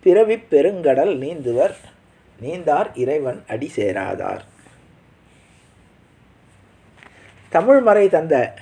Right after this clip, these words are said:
வள்ளுவ பெருந்தகையுடைய தெய்வ வாக்கிலே வந்த திருக்குறளிலே பொருட்பால் என்ற ஒரு தொகுதியில், அங்கவியல் என்ற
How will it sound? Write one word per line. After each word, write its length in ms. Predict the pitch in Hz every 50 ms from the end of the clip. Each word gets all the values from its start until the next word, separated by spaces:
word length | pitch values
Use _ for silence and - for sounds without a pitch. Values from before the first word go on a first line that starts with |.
| - - _ - - _ _ _ _ _ _ _ _ _ _ _ -
வள்ளுவ 340 | 135 139 160 202 226 220 208 196
பெருந்தகையுடைய 800 | 196 175 170 170 165 160 147 147 143 147 143 139 135 131 123 117 104 - - - _ _ _ _ _ -
தெய்வ 280 | 123 143 180 202 190 180
வாக்கிலே 460 | 156 156 151 151 - 156 147 143 135
வந்த 260 | 123 120 117 120 127 139 - - - - - _ _ _ - - _ _ _ _ _ _ _ _ _ _ _ _ _ _ _ -
திருக்குறளிலே 760 | 208 262 254 254 - 202 190 180 165 156 143 135 127 131 - - - - _ _ _ _ _ _ _ _ _ _ _ _ _ _ _ _ _ _ _ _ _ _ _ _ _
பொருட்பால் 580 | - 190 226 269 262 247 - 254 240 254 254 247
என்ற 220 | 214 202 196 196 175 139 117 110 - - _ - - _ _ _ _ _ _ _ _ _ _ _ _ _ _ _ _ _ _ _ _ _ _ _ _ _ _ -
ஒரு 140 | 170 175 170 170
தொகுதியில், 600 | - 170 185 214 202 185 170 151 143 147 - - _ _ _ _ _ _ _ _ _ _ _ _ _ _ _ _ _ _ _ _ _ _ _ _ _ _ _ _ _ _ _ _ _ _ _ _ _ -
அங்கவியல் 680 | 156 185 247 262 302 302 294 262 240 247 254 262 269 226
என்ற 220 | 202 202 208 214